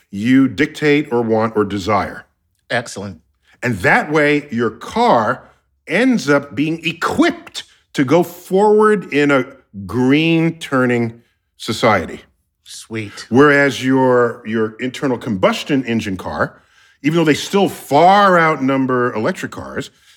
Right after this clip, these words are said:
Speaker 1: and they're still in many ways cheaper to run and operate,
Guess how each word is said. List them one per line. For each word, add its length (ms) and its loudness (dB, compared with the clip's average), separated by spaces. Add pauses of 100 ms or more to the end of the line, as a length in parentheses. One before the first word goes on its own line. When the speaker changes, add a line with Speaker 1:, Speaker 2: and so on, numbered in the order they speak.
(140)
Speaker 1:
and 160 2
they're 120 2
still 500 0
in 180 0
many 180 2
ways 300 0
cheaper 440 -2
to 200 -4
run 300 2
and 100 2
operate, 500 -2